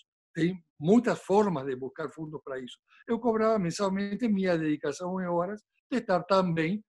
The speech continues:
eh, digamos, eu ia cada quinze dias no Cerrito e cada quinze dias estava na associação. Quer dizer, todas as semanas saía dois dias, estava com um ou com outros. Eu tenho dado curso para, eh, agricultores septuagenários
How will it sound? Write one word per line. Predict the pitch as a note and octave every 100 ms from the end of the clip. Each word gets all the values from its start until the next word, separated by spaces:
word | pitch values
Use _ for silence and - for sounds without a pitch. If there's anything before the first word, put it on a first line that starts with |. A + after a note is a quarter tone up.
| _ -
eh, | E3
digamos, | D#3 F3 F#3 E3+ F#3
eu | F#3+ G#3+
ia | G3+ F#3+
cada | F3 E3
quinze | A#3+ C4 G#3
dias | F#3 G3+ G3 -
no | D#3 D#3
Cerrito | D#3 D#3+ C4 B3+ _ _ _ _
e | E3+
cada | E3 F3+
quinze | F3+ F3+ E3+ F3
dias | F3+ F#3+
estava | F3 E3+ E3+ E3+ E3+ - _ _ -
na | D3
associação. | C#3 D#3 - D3+ - C3 A2+ _ _
Quer | -
dizer, | E3 D3+ D3 B2
todas | G3 G3 E3+
as | D#3+
semanas | E3 F3+ G3 E3+
saía | E3 E3+
dois | G3 F3+
dias, | G#3+
estava | A3 F3 E3
com | - E3 G3+
um |
ou | F#3+ D#3
com | D3+
outros. | C#3 A2+ - _ _ _ _ _ _ _
Eu | G3+ A3
tenho | A3 G#3+
dado | F#3+ G3 F#3
curso | F#3+ D#3 C#3+ B2+
para, | C#3 C3 B2 _ _ _
eh, | D3+ C#3+ C#3
agricultores | C#3 D#3+ D#3 D#3 D#3 G#3 G#3+ - - _ _
septuagenários | - E3 E3 _ - E3+ E3 G3 G#3 G#3+ -